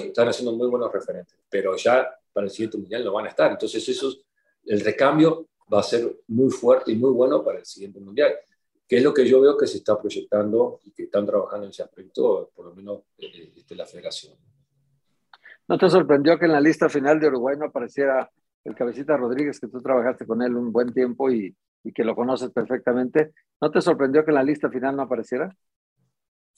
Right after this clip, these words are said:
Speaker 1: Sí, sí, sin duda que tiene, pero, pero tiene muchas cualidades, este, Jonah, eh, es un muy buen jugador.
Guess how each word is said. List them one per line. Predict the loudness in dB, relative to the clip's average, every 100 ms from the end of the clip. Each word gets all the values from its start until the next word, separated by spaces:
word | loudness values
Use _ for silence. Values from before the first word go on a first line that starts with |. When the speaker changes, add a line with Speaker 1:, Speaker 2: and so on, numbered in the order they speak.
| _ -16 -14
Speaker 1:
Sí, | -2 0 0 -2 -6 _ -12
sí, | -6
sin | -4 -2
duda | 2 2
que | 2
tiene, | -2 -2 0 -2 -4 -10 _
pero, | -6 -4 -6 -10
pero | -6 -6 -6 _ _
tiene | 0 2
muchas | 2 2 2
cualidades, | 2 4 2 0 -6 -18
este, | _ -20 -14
Jonah, | -8 -6 -6 -6
eh, | -10 _ _ _
es | -20 -20
un | -20
muy | -14
buen | -4 -4
jugador. | -2 2 4 4 2